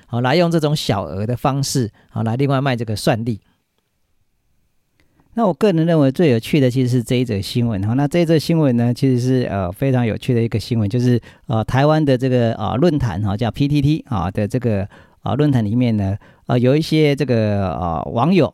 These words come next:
啊，台湾的这个乡民呢，称之这些网友哈，其实就是网友。好，那这些网友呢，啊，他们说这个，呃，比特币呢，它其实就是一个，呃，屎哈，等于说它什么都不是哈，它是被炒作起来的。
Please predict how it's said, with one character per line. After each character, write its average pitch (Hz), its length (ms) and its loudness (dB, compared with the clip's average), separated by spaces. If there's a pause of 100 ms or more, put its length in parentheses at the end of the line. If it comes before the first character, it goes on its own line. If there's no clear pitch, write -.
啊， 92 260 -6 (140)
台 151 100 -2
湾 170 140 4
的 151 100 0
这 143 80 0
个 131 80 0
乡 160 260 0
民 113 200 0
呢， 110 160 0
称 123 200 2
之 120 120 -2
这 123 80 2
些 120 100 2
网 120 260 0
友 113 120 -2
哈， 95 160 -4
其 104 120 -4
实 117 80 0
就 113 140 -2
是 131 80 0
网 101 220 -2
友。 - 120 -4 (280)
好， 131 160 -2
那 165 180 2 (140)
这 202 100 0
些 208 140 4
网 185 200 2
友 139 200 2
呢， 123 260 0
啊， 117 140 -2
他 139 100 0
们 135 160 2
说 127 180 0
这 120 120 -6
个， 110 240 0
呃， 95 140 -2
比 113 180 -4
特 156 180 2
币 160 220 0
呢， 131 180 2
它 123 160 -2
其 123 100 -2
实 123 60 2
就 117 140 -2
是 123 160 -2
一 113 100 2
个， 107 240 -2
呃， 82 220 -6
屎 98 480 -6
哈， 98 320 -2
等 101 120 -2
于 107 60 0
说 127 220 2 (180)
它 139 140 -2
什 123 180 0
么 110 80 -2
都 123 140 0
不 110 120 -2
是 110 220 -2
哈， 95 180 -4 (240)
它 175 140 0
是 190 80 -2
被 202 160 0
炒 - 240 -6
作 143 220 0
起 - 180 -4
来 85 160 -4
的。 95 80 -8